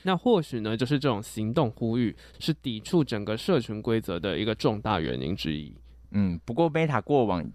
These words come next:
Speaker 2: 的确也有过给予网红特权的双重标准争议，像是在去年《华尔街日报》的报道中，就有人爆料说，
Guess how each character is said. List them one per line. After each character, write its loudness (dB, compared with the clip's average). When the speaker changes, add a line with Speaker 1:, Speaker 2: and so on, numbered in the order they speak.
Speaker 2:
的 2
确 2
也 2
有 2
过 0
给 0
予 -2
网 0
红 2
特 2
权 -4
的 -2
双 2
重 -4
标 2
准 -8
争 -6
议， -6
像 2
是 -2
在 2
去 -2
年 4
《华 2
尔 0
街 -2
日 0
报》 2
的 -6
报 2
道 -4
中， -2
就 4
有 4
人 -2
爆 4
料 -2
说， -6